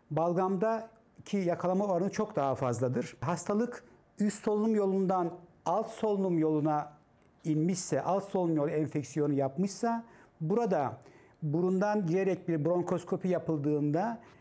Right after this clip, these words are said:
akciğerin yıkama suyu yani bronkoalveolar lavaj diyoruz, bal aldığımızda en yüksek oranda P C R'ın pozitif olma, yakalama oranı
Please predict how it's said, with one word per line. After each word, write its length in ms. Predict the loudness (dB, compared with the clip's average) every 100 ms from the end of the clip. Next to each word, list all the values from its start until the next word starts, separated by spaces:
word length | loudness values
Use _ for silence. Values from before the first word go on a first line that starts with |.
| -20 -14 -4
akciğerin 640 | -2 -2 0 0 2 2
yıkama 360 | 0 0 0
suyu 360 | 0 0 2 2
yani 500 | 2 2 2 0 2
bronkoalveolar 800 | 0 0 0 -2 0 2 2 2
lavaj 420 | 2 2 0 -2
diyoruz, 440 | 0 0 0 -2
bal 280 | 0 0 0
aldığımızda 680 | 0 0 0 0 0 0 -2
en 280 | -2 0 2
yüksek 460 | 2 0 -4 -4 -2
oranda 640 | -2 0 0 0 0 -4 -10 -20 _
P 180 | -6 -4
C 380 | -2 0 2 2
R'ın 220 | 2 -2 -6 -18 -6
pozitif 460 | -2 -2 -4 -10 -2
olma, 560 | 2 2 2 0 -2 -4
yakalama 640 | -4 0 0 2 0 -2 -6 -2
oranı 480 | 0 2 2 0